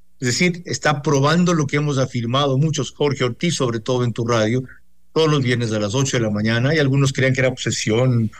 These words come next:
odio, ah, pinta, n-, nada de eso. ¿Cómo puede ser que la principal fuerza política, porque sigue siendo el correísmo,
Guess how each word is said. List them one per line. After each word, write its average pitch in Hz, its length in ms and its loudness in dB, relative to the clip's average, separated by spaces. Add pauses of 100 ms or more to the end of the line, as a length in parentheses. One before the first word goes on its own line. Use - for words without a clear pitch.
(220)
odio, 113 640 0 (320)
ah, 92 480 -4 (160)
pinta, 135 560 -2
n-, 151 340 -4
nada 160 160 2
de 127 120 2
eso. 127 360 -2 (580)
¿Cómo 185 220 0
puede 165 180 2
ser 170 140 0
que 156 100 0
la 143 120 2
principal 139 420 0
fuerza - 380 -2
política, 127 480 0
porque 101 240 -4
sigue 123 260 0
siendo 127 300 0
el 117 80 0
correísmo, 110 600 0